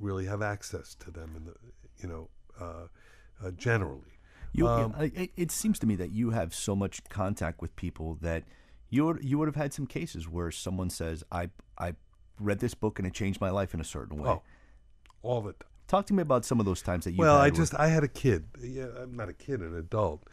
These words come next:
Speaker 1: <laughs> I mean, who walked up to me during the book fair, and it, it just, you know, it moves me every time that's happened. And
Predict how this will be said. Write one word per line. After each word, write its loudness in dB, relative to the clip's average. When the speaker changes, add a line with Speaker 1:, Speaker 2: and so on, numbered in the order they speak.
Speaker 1:
<laughs> -8
I 4
mean, 2
who 0
walked 2
up 2
to -2
me 2
during 0
the 0
book -6
fair, -6
and -4
it, -8
it -4
just, -2
you 0
know, 0
it -8
moves 0
me -2
every -4
time -6
that's -8
happened. -6
And -2